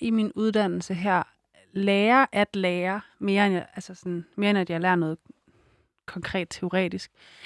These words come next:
Jeg er så også rigtig dårlig til navne, så jeg tror, det var lige meget, hvilken uddannelse jeg var kommet, så kunne jeg ikke name drop alle mulige seje teoretikere bagefter.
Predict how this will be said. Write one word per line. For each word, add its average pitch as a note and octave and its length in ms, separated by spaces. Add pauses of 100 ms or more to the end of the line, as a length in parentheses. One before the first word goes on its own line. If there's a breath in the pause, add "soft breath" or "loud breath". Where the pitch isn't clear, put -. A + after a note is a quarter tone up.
Jeg F3 60
er F#3 40
så - 120
også F3+ 180
rigtig G3 240
dårlig F#3+ 220
til G3+ 120
navne, F3 420
så - 80
jeg - 40
tror, F#3+ 120
det F#3 40
var F#3+ 60
lige G3+ 140
meget, G3+ 180
hvilken G#3 260
uddannelse G#3 440
jeg F#3 80
var F#3+ 60
kommet, G3 360
så - 120
kunne - 140
jeg F#3+ 40
ikke F#3+ 160
name F#3 220
drop F#3 220
alle F3+ 160
mulige F#3+ 300
seje F3 320
teoretikere F#3+ 640
bagefter. F#3 560